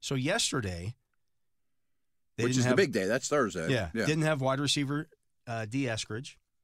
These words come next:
Speaker 2: Okay. I
Speaker 1: Did-,
Speaker 2: doubt he's playing, yeah.
Speaker 1: didn't have tackle Jason Peters.
Speaker 2: Mm.
Speaker 1: No Kenneth Walker.
Speaker 2: Wow.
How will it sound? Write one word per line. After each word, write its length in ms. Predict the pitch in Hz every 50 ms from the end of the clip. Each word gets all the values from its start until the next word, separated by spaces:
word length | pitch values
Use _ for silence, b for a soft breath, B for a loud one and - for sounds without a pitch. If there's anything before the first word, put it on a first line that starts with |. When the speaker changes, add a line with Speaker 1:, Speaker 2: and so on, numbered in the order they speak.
| _ _ _ _ _
Speaker 2:
Okay. 120 | - 90 90 - - -
I 60 | -
Speaker 1:
Did-, 100 | - 139
Speaker 2:
doubt 160 | 147 82 - -
he's 120 | 82 -
playing, 260 | - 110 - 127 123
yeah. 80 | 139 135 -
Speaker 1:
didn't 200 | 139 143 147 151
have 200 | 143 147 143 131
tackle 480 | - - 139 127 127 - 135 131 127 131 - _ _ _ _ _ _ _
Jason 300 | - - 120 117 - 139
Peters. 440 | 131 - 123 101 98 117 135 - - - _ _ _ _ -
Speaker 2:
Mm. 180 | 90 98 92 - - - _ _ _ _ _ _ _ _
Speaker 1:
No 160 | 110 123 143
Kenneth 340 | 135 - 156 160 160 160 -
Walker. 420 | 135 113 95 92 - 107 127 135 - _ _ _ _ _ _ _ _
Speaker 2:
Wow. 280 | - 95 90 131 139 -